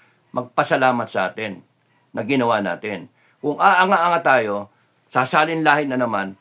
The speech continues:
lilipas lang kami, lilipas lang kayo. And nandyan pa rin yung mga anak na mga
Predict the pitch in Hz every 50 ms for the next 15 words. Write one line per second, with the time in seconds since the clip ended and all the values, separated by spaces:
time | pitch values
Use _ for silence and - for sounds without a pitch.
0 | _ _ - 117 131 127 131 160 180 175 - 165 156 - - 151 147 139 - -
1 | 123 123 143 170 180 156 113 - _ _ _ _ _ _ _ _ _ - 110 110
2 | 117 123 120 - 123 120 - - 120 110 110 113 98 104 107 139 180 185 160 123
3 | - - _ _ _ _ _ _ _ _ _ _ 127 123 120 110 107 104 104 104
4 | 104 98 101 135 135 135 - - 160 165 175 160 151 147 147 147 147 143 139 -
5 | - 143 139 139 160 240 240 - - - 156 147 139 143 143 139 135